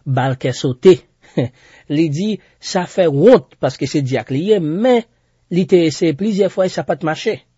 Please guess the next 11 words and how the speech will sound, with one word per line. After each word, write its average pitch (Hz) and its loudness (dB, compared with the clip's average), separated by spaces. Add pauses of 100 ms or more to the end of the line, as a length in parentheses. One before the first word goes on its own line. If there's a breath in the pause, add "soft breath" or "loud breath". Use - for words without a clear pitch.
(420)
Li 147 0
di 156 0
m: 147 -2
"Pa 170 -4
ka 151 0
rive 135 -2
kontwole 120 -4
emosyon 113 -8
sa - -20
a." - -20 (760)
Sepandan, 113 -6